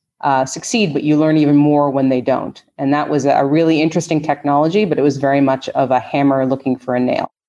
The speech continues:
where the biggest problem that breast imagers have is with screening technologies and screening mammograms,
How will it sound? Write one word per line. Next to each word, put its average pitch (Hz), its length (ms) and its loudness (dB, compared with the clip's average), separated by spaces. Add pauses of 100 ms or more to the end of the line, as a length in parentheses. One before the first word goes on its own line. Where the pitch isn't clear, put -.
(140)
where 131 380 0
the 135 100 -4
biggest 151 380 -2
problem 139 420 2
that 131 280 0
breast 135 340 -2
imagers 147 420 0
have 123 440 0
is 127 280 0
with 131 300 -4
screening 139 720 0 (160)
technologies 127 720 -2
and 127 180 0
screening 131 540 0
mammograms, 127 560 0